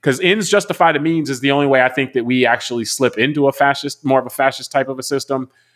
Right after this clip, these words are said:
As long as, I think there are enough Americans that have a distaste for that, that, for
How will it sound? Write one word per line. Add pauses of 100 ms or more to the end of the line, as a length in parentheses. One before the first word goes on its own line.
(180)
As
long
as,
I
think
there
are
enough
Americans
that
have
a
distaste
for
that,
that,
for